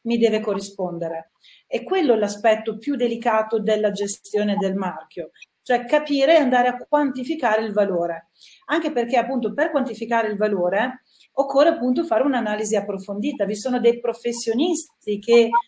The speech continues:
svolgono in maniera esplicita questa tipologia di attività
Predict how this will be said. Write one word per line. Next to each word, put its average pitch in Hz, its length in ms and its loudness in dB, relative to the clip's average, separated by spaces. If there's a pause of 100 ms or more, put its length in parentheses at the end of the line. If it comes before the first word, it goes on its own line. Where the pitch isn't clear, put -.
(100)
svolgono 240 960 2
in 233 100 -4
maniera 240 340 4
esplicita 240 600 -4
questa 240 400 0
tipologia 226 720 2
di 202 120 0
attività 214 600 -4